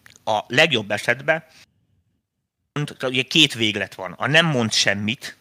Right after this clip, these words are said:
hát mondok kurva nagy hülyeséget mond, de akkor rögtön mondhatod, hogy hú, figyelj, bocs, most kapcsolják le nálunk az internetet, szia!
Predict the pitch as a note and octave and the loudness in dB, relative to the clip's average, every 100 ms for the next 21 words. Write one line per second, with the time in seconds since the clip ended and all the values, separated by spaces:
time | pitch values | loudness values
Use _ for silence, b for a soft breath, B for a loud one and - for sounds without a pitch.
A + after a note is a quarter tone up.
0 | _ _ - G#2+ - A#2 C#3 C3+ B2 _ | _ _ -12 -10 -10 -4 -2 -2 -4 _
1 | C3+ - E3+ B2+ G#2+ - A2 G2+ - G2+ | -18 0 0 2 0 0 -2 -2 -2 -2
2 | G2+ A#2 D#3 E3+ B B C#3 - D3 E3 | -6 -4 -4 -4 B B -2 0 0 0
3 | - C3 C#3 C#3+ C#3 - C3 - B B | 0 -2 -2 -2 -4 -2 -4 -4 B B
4 | A#3+ A#3 A3+ B - G3 E3 D3 - C#3 | 2 4 2 B -8 2 4 4 0 2
5 | G3 - E3 F#3+ - C#3+ - D3 B2+ C3 | 2 2 2 2 2 -2 0 2 4 2
6 | B2 B2+ B2 A#2+ A#2 C3+ C3 G#2+ G#2 G2 | 2 2 2 0 -2 -2 2 2 0 -4
7 | G#2 G2+ - - C3 G#2 | -6 -8 -8 0 2 2